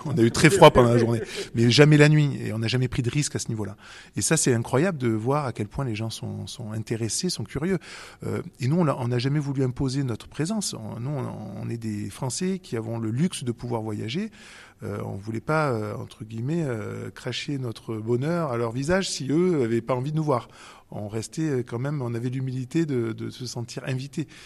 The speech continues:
et donc, euh, dans leur pays. Et donc, euh, on était à la merci du bon vouloir des gens qui nous ont, qui étaient sur notre chemin. Et franchement, les rencontres ont été extraordinaires partout,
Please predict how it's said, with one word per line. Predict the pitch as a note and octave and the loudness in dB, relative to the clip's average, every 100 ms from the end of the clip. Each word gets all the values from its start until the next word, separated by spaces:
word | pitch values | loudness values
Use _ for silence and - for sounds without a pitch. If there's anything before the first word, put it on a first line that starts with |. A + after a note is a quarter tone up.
| - - | -20 -12
et | B2 | -6
donc, | A#2 B2 B2 | -2 -2 -2
euh, | A#2+ A2 | -4 -2
dans | A2+ | -4
leur | G#2 | -6
pays. | - C#3 A#2+ - | -6 -8 -10 -14
Et | B2 | -10
donc, | B2 B2 - | -8 -8 -6
euh, | A#2 A2+ A2+ G#2+ - | -6 -6 -8 -10 -12
on | A2+ | -10
était | A2+ - D3 | -10 -6 -4
à | |
la | A2+ | -4
merci | A2+ - - | -8 -12 -12
du | C3+ | -10
bon | A#2 | -8
vouloir | A2 A#2 A#2+ A2+ | -8 -6 -6 -6
des | A2 | -8
gens | A2+ | -10
qui | - | -12
nous | A2 G#2+ | -14 -14
ont, | G#2+ G2+ G2+ - | -16 -16 -20 -20
qui | - | -20
étaient | - | -14
sur | - A2+ | -12 -12
notre | G#2 | -12
chemin. | - A#2+ D#3+ - - - - | -8 -6 -8 -10 -20 -20 -16
Et | |
franchement, | G2 A#2 - B2+ B2+ | -10 -8 -8 -8 -8
les | |
rencontres | G2+ A2+ - A2+ | -10 -12 -12 -12
ont | A2 | -14
été | - | -14
extraordinaires | - - A2 B2+ - | -16 -14 -10 -10 -10
partout, | - - - | -6 -6 -6